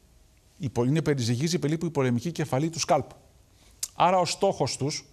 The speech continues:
δεν είναι να βυθίσουν κάτι. Ο στόχος τους είναι να το προσβάλλουν, να το τυφλώσουν, να το εξουδετερώσουν, γιατί λόγω και του όγκου των βλημάτων είναι πολύ, πολύ εύκολο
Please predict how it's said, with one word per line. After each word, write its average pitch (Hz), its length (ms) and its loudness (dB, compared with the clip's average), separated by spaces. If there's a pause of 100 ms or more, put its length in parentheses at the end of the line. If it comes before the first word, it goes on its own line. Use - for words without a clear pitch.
(480)
δεν 180 360 2
είναι 190 240 2
να 135 180 2
βυθίσουν 117 520 0
κάτι. - 280 -6 (480)
Ο - 120 0
στόχος 180 360 0
τους - 160 -2
είναι 185 100 0
να 175 60 2
το 151 100 2
προσβάλλουν, 123 680 2
να 180 120 0
το 135 120 -2
τυφλώσουν, 147 680 0 (340)
να 156 300 4
το 160 140 4
εξουδετερώσουν, 156 1040 2 (260)
γιατί 139 420 0 (240)
λόγω 180 420 4
και 165 180 2
του 131 420 2 (520)
όγκου 170 460 4
των 123 160 2
βλημάτων 170 600 2 (400)
είναι 214 220 4
πολύ, 190 280 4
πολύ 165 360 4
εύκολο 196 680 2